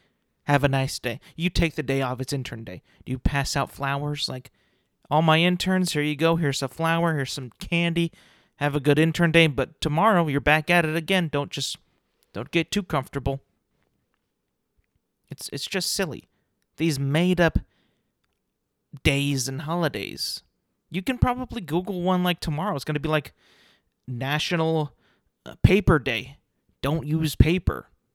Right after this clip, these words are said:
Or National Toothpaste Day. You know, make sure to brush well enough. Or National, I don't know,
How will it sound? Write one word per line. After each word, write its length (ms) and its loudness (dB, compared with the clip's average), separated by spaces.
Or 140 -6
National 720 2
Toothpaste 640 0
Day. 340 -12
You 80 -10
know, 340 -8
make 140 -2
sure 160 -2
to 80 0
brush 360 0
well 280 -2
enough. 360 -10
Or 160 -2
National, 580 0
I 120 -2
don't 140 -4
know, 280 -2